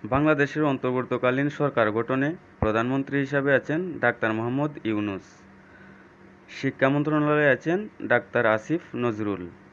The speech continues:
স্বরাষ্ট্র মন্ত্রণালয়ে আছেন সলিমুল্লাহ খান। আইন, বিচার ও সংসদ বিষয়ক মন্ত্রণালয়ে আছেন ব্যারিস্টার আন্দালিব রহমান পার্থ। সমাজ কল্যাণ মন্ত্রণালয়ে আছেন মনজুর আল মতিন প্রীতম।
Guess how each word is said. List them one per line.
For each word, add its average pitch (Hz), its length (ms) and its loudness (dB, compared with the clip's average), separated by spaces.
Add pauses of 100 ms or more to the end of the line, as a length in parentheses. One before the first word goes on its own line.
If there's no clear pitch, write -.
(440)
স্বরাষ্ট্র 156 480 -6
মন্ত্রণালয়ে 127 600 -2
আছেন 160 280 -6 (460)
সলিমুল্লাহ 127 760 -4
খান। 113 220 -10 (1160)
আইন, 143 320 2
বিচার 151 320 2
ও 120 140 4
সংসদ 127 440 -4
বিষয়ক 139 480 -2
মন্ত্রণালয়ে 120 680 0
আছেন 156 280 -2 (560)
ব্যারিস্টার 123 580 2 (160)
আন্দালিব 113 480 0
রহমান 147 320 0 (100)
পার্থ। 101 280 0 (1080)
সমাজ 143 360 -2
কল্যাণ 120 280 -2
মন্ত্রণালয়ে 117 720 0
আছেন 160 220 -2 (340)
মনজুর 117 500 0
আল 120 260 2
মতিন 131 400 -2
প্রীতম। 104 460 -4